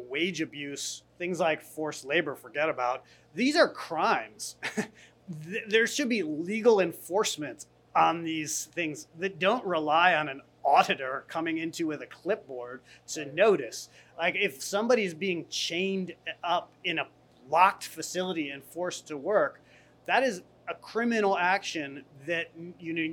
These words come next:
Speaker 1: nation state level police solving. And we need trade treaties that honor that, right? We don't need,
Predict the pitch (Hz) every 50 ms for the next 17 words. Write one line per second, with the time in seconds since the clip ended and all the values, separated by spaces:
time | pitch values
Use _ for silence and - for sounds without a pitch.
0 | 165 165 165 165 170 185 226 208 - 202 196 190 - - 185 175 165 - - 175
1 | 170 156 156 147 - - 151 135 135 151 220 220 190 160 - - - - - -
2 | - _ _ _ _ _ _ _ _ _ _ _ - - - 196 196 208 214 190
3 | 151 143 123 117 - - _ 196 208 196 175 196 190 185 180 190 196 202 202 190
4 | 156 - - - 202 214 220 262 277 233 190 - 185 180 180 160 170 165 139 147
5 | 147 127 160 160 185 208 202 175 147 139 135 131 120 117 123 131 - - 180 165
6 | 160 180 185 180 185 185 190 208 196 214 220 214 190 185 196 202 196 190 185 180
7 | -